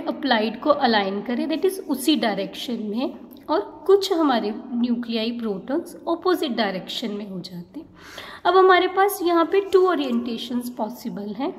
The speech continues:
Align कर रही हैं और oppose कर रही हैं। जब भी कोई चीज़ किसी को अलाइन करती है तो वहाँ लो एनर्जी होती है, that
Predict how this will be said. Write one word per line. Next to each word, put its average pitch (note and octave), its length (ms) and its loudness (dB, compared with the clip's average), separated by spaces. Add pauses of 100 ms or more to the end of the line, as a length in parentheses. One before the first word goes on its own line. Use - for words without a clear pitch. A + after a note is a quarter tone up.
(560)
Align A#3+ 520 4
कर D#4 160 2
रही E4+ 160 4
हैं F4+ 100 4
और - 420 2
oppose D4 460 2
कर G#3 180 -4
रही F3 220 -8
हैं। G#3 220 -12 (360)
जब D4+ 180 -2
भी F#4 100 0
कोई F#4+ 180 4
चीज़ F4 440 -2
किसी D#4+ 240 -4
को - 120 -4
अलाइन A#3 480 0
करती A#3+ 380 -4
है C4+ 160 -2
तो D#4 200 -6
वहाँ E4 960 -4
लो D#4+ 280 4
एनर्जी C4 440 0
होती G#3+ 260 -6
है, A#3+ 180 -2
that A#3 140 -4